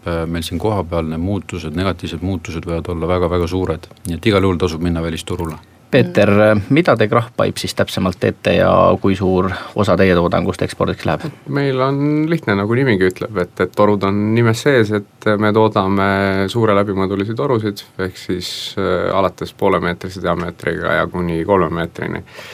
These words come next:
Speaker 3: Ja, ja meil tegelikult kohe, kui me alustasime,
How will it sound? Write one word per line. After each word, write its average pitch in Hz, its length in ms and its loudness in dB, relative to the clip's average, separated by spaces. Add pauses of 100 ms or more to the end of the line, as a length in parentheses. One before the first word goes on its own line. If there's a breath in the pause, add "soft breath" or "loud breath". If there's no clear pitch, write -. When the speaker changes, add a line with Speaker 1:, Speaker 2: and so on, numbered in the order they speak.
(600 loud breath)
Speaker 3:
Ja, 92 260 4 (220)
ja 92 240 2
meil 104 560 4
tegelikult 92 800 0 (320)
kohe, 95 240 0
kui 85 80 -4
me 95 160 4
alustasime, 90 560 0